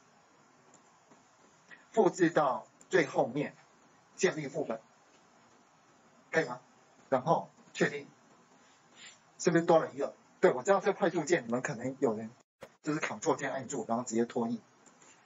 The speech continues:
这个我们就名叫做人口数，人口数，个人人口数。然后接下来请选二零一四年从这一格开始，一直到最后面。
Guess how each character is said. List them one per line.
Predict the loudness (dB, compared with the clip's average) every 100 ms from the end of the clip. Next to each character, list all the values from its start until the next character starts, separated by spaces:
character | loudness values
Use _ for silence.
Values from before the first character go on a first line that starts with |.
| -12
这 | 0 4
个 | 4
我 | 2
们 | 0
就 | 0 0 _
名 | 0
叫 | 2
做 | 2 2 -2 -4 _
人 | 4 4 4 -2
口 | -2 -2 -6
数， | -2 -2 -2 -10 -20 _ _ -20 _
人 | 2 2 2 -4
口 | -2 -2 -2 -8
数， | -10 -4 -4 -6 _ _ -20 _ _ _ _ -20 _ _ -20 _ _
个 | 2 2
人 | 0 -10 _
人 | -2 -2
口 | -4 -8
数。 | -6 -6 -6 -12 -20 0
然 | 2
后 | 4 0
接 | 0 0
下 | 2
来 | 2 0
请 | -2 2
选 | 2 0 -4 2
二 | 4
零 | 4
一 | 2
四 | 0 0
年 | 0 0
从 | 0 -2 2
这 | 4
一 | 6
格 | 6 4
开 | 4 0
始， | 0 -4 -2
一 | -2
直 | 0 4
到 | 4
最 | 4 -2
后 | -2 -6
面。 | -6 -6